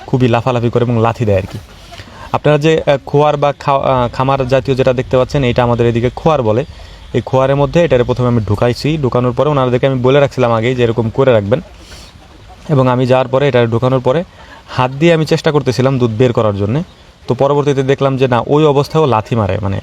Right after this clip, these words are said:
খুবই রিস্ক এক, মানে আমার জন্য কাজ করা। তো পরবর্তীতে আমি বললাম যে ঠিক আছে, তাহলে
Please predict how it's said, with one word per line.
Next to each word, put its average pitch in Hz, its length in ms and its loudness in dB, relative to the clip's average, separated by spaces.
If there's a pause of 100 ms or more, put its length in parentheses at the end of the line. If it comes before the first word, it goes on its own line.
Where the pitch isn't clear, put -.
(280)
খুবই 139 220 2
রিস্ক 120 600 0
এক, 110 100 -2 (240)
মানে 107 340 0
আমার 104 360 -2
জন্য 101 240 0
কাজ 110 200 -2
করা। 98 220 -4 (760)
তো 139 80 2
পরবর্তীতে 147 540 0
আমি 139 180 0
বললাম 123 260 0
যে 113 60 -2
ঠিক 113 160 -2
আছে, 113 160 0
তাহলে 147 200 0